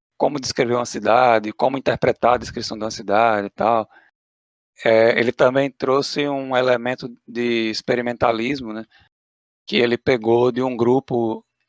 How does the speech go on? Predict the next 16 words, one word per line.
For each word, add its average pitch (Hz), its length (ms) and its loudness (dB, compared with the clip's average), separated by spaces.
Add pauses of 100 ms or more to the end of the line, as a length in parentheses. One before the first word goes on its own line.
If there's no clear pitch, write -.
de 117 160 -2
literatos 110 920 0
franceses, - 720 -4 (800)
o 113 300 -4
nome 113 160 -6
do 117 80 -4
grupo 123 240 0
era 127 160 4
Oulipo, 131 720 0 (720)
que - 100 -2
eram, 113 800 2 (600)
é, 117 180 4
vários 139 260 4
escritores 139 480 0
que 143 160 -2 (140)
estavam, 135 380 0